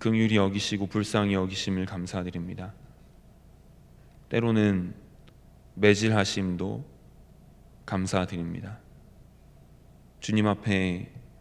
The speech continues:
온전한 사람이 되도록 우리를 인도하심을 감사드립니다. 망나니 같이 되게, 되지 않게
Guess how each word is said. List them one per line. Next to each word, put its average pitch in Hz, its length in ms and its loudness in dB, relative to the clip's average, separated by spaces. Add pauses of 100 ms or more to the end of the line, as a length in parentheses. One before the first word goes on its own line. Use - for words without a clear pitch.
(440)
온전한 104 560 4
사람이 107 380 0
되도록 90 520 -4 (1200)
우리를 98 480 2
인도하심을 101 840 0
감사드립니다. 92 920 -8 (2000)
망나니 107 440 4
같이 104 300 0
되게, 98 420 2
되지 107 300 0
않게 95 680 -2